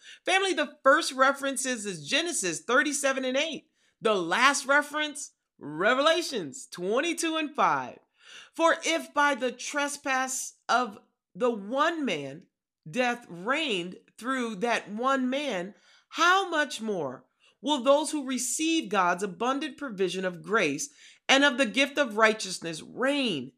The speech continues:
in life through the one man, Jesus Christ?" Romans five and seventeen.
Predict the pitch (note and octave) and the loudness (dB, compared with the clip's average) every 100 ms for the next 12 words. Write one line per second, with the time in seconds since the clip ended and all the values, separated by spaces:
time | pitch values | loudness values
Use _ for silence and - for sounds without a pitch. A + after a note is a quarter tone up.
0 | - A3+ A3 A3 A3+ G3 C3 - _ _ | -6 -4 -2 2 4 2 0 -8 _ _
1 | _ _ - B3+ A#3+ D3 - - G3 G3+ | _ _ -2 2 2 0 -4 -2 0 2
2 | G#3 G#3+ G#3 D#3+ C3 A#2 _ C#3+ F#3+ G#3 | 0 0 0 0 -2 -8 _ -6 -2 0
3 | A#3 A3+ - F3 C3 B2 - - - F#3+ | 0 -2 -2 0 0 -4 -14 -20 -6 2
4 | C4 C#4+ F#3 B2+ - B3 A#3+ B3+ G3 F3+ | 4 4 0 -4 -2 6 6 6 2 0
5 | A#3 G#3+ G#3 C4 C#4 E3 | 0 0 -2 -6 -6 -8